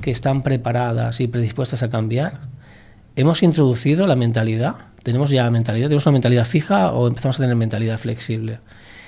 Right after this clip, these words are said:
Y cuando estamos preparando ahí, siempre hay que empezar por los valores y los principios. Podrías llegar a ser ágil solo aplicando valores y principios de la agilidad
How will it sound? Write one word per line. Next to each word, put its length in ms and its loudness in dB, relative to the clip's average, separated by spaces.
Y 120 -2
cuando 640 2
estamos 440 -2
preparando 560 2
ahí, 440 0
siempre 300 2
hay 40 0
que 40 2
empezar 260 -2
por 100 0
los 160 0
valores 380 -4
y 40 -2
los 140 -6
principios. 640 -6
Podrías 320 6
llegar 240 6
a 60 4
ser 280 0
ágil 420 0
solo 240 8
aplicando 460 4
valores 420 4
y 60 0
principios 340 0
de 80 2
la 60 2
agilidad 380 -6